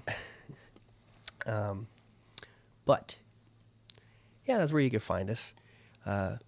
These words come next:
especially, especially, especially, please,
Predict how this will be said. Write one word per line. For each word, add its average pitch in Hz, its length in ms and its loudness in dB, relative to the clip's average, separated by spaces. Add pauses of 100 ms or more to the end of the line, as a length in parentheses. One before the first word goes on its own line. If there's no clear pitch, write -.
(360)
especially, 123 640 6
especially, 110 760 2 (540)
especially, 113 800 2 (1080)
please, - 480 -2